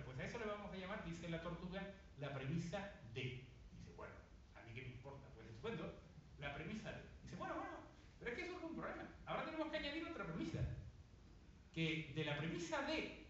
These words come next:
más A más B demostramos la conclusión C.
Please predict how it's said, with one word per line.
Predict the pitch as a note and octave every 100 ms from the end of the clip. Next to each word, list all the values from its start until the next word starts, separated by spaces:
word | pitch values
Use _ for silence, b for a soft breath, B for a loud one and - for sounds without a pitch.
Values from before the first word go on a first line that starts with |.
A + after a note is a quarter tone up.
| - - C3
más | D3 C#3+ - -
A | D4 D4+ D4 C4
más | D4+ D4
B | E4 E4 D#4+ - - - - - - -
demostramos | D#3+ D#3 D#3 G#3 B3+ C4
la | B3+
conclusión | C4 A3+ G3+ E3 C3+
C. | - - -